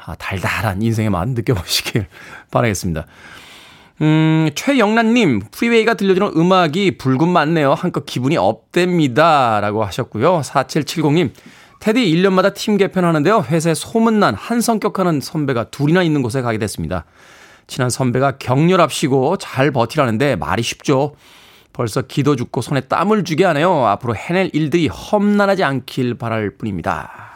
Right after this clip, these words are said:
친한 선배가 "격렬합시고 잘 버텨." 뭐 그렇게 이야기합니까? 음, 그냥 버티지 마시고요. 그 한 성격하는 선배 두 명과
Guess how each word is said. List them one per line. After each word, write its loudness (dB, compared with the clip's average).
친한 -2
선배가 2
"격렬합시고 0
잘 -4
버텨." -4
뭐 -6
그렇게 -6
이야기합니까? -2
음, -6
그냥 0
버티지 -4
마시고요. 0
그 -6
한 -2
성격하는 0
선배 -2
두 -2
명과 0